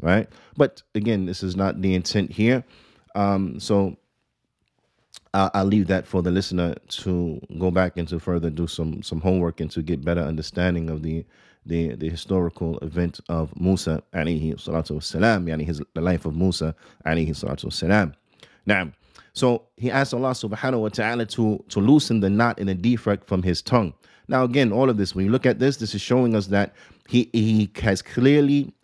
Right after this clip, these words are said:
assessed what he will need to carry out his mission. And from the things that he will need to carry out his mission is that he need the, the, the, the defect of his tongue, yani, to be loosened so, so that his, so that, yani, his speech could be understood.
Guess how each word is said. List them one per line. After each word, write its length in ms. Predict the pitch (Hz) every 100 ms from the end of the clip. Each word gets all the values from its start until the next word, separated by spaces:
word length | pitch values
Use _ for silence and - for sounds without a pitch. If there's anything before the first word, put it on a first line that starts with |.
| -
assessed 460 | 85 - 127 -
what 200 | 98 117
he 140 | - 113
will 140 | 98
need 280 | 92 117 120
to 60 | -
carry 320 | - 113 107
out 100 | 98
his 120 | 85
mission. 320 | 95 87 - - _ _ _ -
And 100 | 92
from 160 | 113
the 40 | 110
things 280 | 131 131
that 100 | 113
he 120 | 110 117
will 140 | 107
need 240 | 110 127 104
to 80 |
carry 280 | 98 120 113
out 100 | 110
his 120 | 98
mission 280 | 104 135 -
is 80 | 127
that 120 | 107
he 100 | 98
need 400 | 98 110 123 117 - - -
the, 380 | 90 104 104 - _ _
the, 340 | - 95 95 -
the, 280 | 87 95 90
the 120 | - 87
defect 640 | 82 131 120 120 110 - -
of 440 | 101 98 110 98
his 180 | 92 87
tongue, 280 | - 120 131
yani, 220 | 110 117
to 100 | 107
be 140 | 101 98
loosened 480 | 110 131 - 104 104 _ _
so, 580 | - - 117 110 107 101 _ -
so 200 | - 101
that 300 | 92 107 -
his, 320 | 107 95 - -
so 160 | - 98
that, 260 | 98 98 - _ -
yani, 340 | 92 95 95
his 180 | 107 98
speech 320 | - 131 127
could 120 | -
be 100 | 107
understood. 500 | 98 98 90 - 110